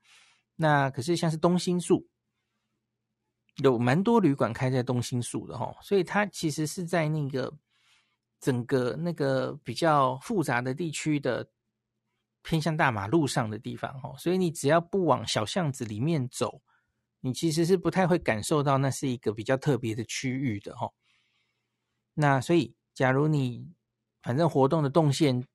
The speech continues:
都是走大马路，然后你是往这个 monorail，往国际通走，其实基本上你不太会感受到那是一个复杂的区域吼，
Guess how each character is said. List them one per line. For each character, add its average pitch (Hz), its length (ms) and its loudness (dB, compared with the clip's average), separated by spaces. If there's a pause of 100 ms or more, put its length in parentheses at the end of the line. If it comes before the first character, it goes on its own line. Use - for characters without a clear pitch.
都 147 140 2
是 135 300 0
走 113 160 0
大 135 180 0
马 113 200 0
路， 135 360 2 (420)
然 120 160 0
后 147 240 4
你 120 120 0
是 156 160 -2
往 135 440 2
这 - 120 -4
个 135 100 -4
monorail， 147 680 4
往 113 200 -2
国 127 180 2
际 160 180 -2
通 143 240 0
走， - 320 0 (200)
其 - 140 -2
实 160 80 4
基 170 160 -2
本 147 140 4
上 143 180 4
你 117 80 0
不 127 140 -6
太 151 180 0
会 139 120 2
感 117 200 -2
受 135 180 2
到 127 160 4
那 127 120 2
是 123 180 -2
一 113 40 -2
个 110 100 -2
复 117 220 -4
杂 - 180 -6
的 135 80 -8
区 147 220 -2
域 147 240 0
吼， 131 180 -10